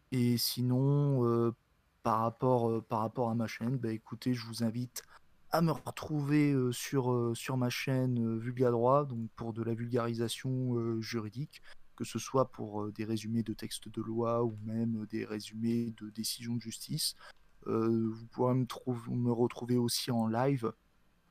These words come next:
euh, pour que je vous présente, euh, euh, enfin, pour que, pour qu'on fasse un peu de la lecture de communiqués de décisions de justice ou pour qu'on a-,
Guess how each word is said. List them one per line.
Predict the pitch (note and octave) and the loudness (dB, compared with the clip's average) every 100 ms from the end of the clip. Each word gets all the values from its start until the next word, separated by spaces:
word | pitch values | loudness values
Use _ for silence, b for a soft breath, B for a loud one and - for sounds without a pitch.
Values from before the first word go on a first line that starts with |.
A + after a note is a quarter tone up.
| - - | -14 -10
euh, | G2+ F#2+ | -8 -8
pour | - G2+ - | -10 -10 -6
que | A2 | -6
je | A#2 | -6
vous | A2 | -8
présente, | - A2 A#2 B2 B2 A#2 - A2+ | -4 -2 0 2 2 -2 -4 -2
euh, | A2 G#2+ B B B B _ - | -2 -4 B B B B _ -8
euh, | G#2+ G#2 G#2 G#2 | -4 -4 -4 -6
enfin, | G#2+ - G#2+ | -8 -6 -6
pour | - _ | -8 _
que, | A2+ A2 | -4 -4
pour | - - | -6 -6
qu'on | B2 | -6
fasse | - A2+ A2+ | -4 -4 -4
un | |
peu | - A2+ | -2 -4
de | A2 | 0
la | A2+ | 2
lecture | A#2 - - C3+ A#2+ | 2 -2 -2 0 0
de | A2+ | -2
communiqués | - A2+ A#2 A2+ B2 | -4 -2 0 0 0
de | A#2 | 0
décisions | A#2 A2+ - A#2+ | -2 -4 -2 -4
de | A#2 | -4
justice | A#2 - - C3+ C#3+ - | -6 -6 -4 -2 -2 -4
ou | A#2+ A#2 B2 | -6 -6 -6
pour | - - | -8 -6
qu'on | A#2 A2+ A2 A2 A2 | -2 -2 -2 -2 2
a-, | A2 | 0